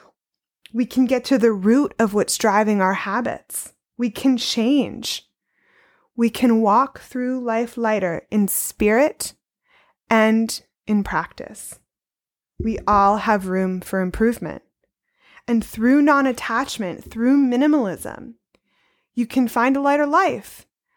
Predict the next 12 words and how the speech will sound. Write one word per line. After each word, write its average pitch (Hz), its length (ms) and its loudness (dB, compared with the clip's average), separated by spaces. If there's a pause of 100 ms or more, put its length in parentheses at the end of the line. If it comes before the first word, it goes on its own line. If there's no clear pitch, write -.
(340)
And 240 180 2
since 247 240 0
we 262 200 0
each 269 200 -2
have 269 220 2
an 254 80 -2
impact 247 560 0
on 240 140 0
the 226 60 -2
planet, 277 580 0 (760)
we 240 180 2
can 240 360 0